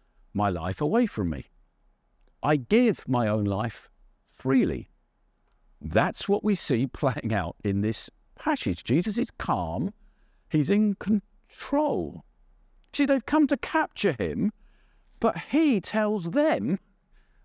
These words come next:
what's gonna happen. You notice this? And they follow him.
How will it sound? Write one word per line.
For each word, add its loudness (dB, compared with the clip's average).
what's 0
gonna 2
happen. -2
You -4
notice -4
this? -8
And 4
they 4
follow 0
him. -2